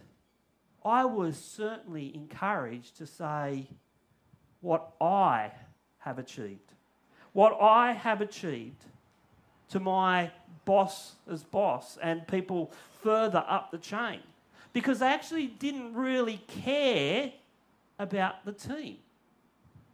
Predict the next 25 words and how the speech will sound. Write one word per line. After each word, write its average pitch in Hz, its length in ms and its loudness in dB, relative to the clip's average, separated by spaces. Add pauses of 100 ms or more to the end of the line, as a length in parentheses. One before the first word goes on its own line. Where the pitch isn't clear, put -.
(140)
They 226 80 4
were 247 100 6
too 269 200 0
many 247 200 0
levels 220 380 0
down 277 400 2
and 208 160 -2
they 220 120 0
really 269 280 0
didn't 254 280 -4
know 247 220 6
who 311 260 4
was 277 140 2
on 202 160 0
the 180 80 -4
team, 170 300 -4 (220)
but 233 100 6
they 233 140 6
knew 254 540 2
who 233 180 0
the 214 100 2
project 208 500 0
manager 226 400 -4
was. 143 600 -8 (2000)
So 202 520 0